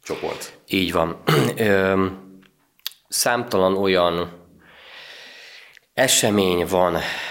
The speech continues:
Speaker 2: Ugye mi a klasszikusan a tatárjárást, egy tatárjárást tudunk, de a tatárok többször is próbálkoznak. Ezek állandó népírtással járó, ö, dúlások voltak. Még akkor is, ha többet, ö, olyan mértékű,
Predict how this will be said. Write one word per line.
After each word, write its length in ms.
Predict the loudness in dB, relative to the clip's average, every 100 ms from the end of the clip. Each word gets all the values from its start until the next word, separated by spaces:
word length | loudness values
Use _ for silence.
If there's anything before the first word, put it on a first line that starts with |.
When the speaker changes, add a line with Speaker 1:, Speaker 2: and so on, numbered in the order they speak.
| -14 -8
Speaker 2:
Ugye 260 | -2 0 0
mi 280 | 0 2
a 160 | 2 2
klasszikusan 720 | 0 0 0 -4 -4 0 2
a 180 | 2 0
tatárjárást, 760 | 0 -2 0 -2 0 0 -2 -4
egy 140 | -4
tatárjárást 840 | -4 -4 -4 -2 -2 -2 -4 -6 -6
tudunk, 340 | -4 -2 -2
de 140 | -2
a 160 | -2 -2
tatárok 400 | -4 -4 -4 -4
többször 340 | -6 -6 -6
is 140 | -8 -10
próbálkoznak. 800 | -8 -6 -6 -6 -12 -12 -12 -10
Ezek 240 | -8 -4
állandó 360 | -4 -4 -4 -6
népírtással 1080 | -6 -6 -10 -10 -8 -6 -6 -6 -6 -8 -16 -20 -6
járó, 580 | -4 -2 -4 -8 -10 -14 -8
ö, 200 | -6 -6
dúlások 640 | -8 -6 -4 -4 -8 -10
voltak. 420 | -8 -8 -8 -6
Még 120 | -2
akkor 260 | -2 -2 -6
is, 160 | -6
ha 360 | -4 -2 -2 -2
többet, 680 | -4 -4 -2 -4 -4 -16 -14
ö, 280 | -10 -8 -8
olyan 300 | -8 -4 -4
mértékű, 600 | -4 -6 -6 -8 -6 -10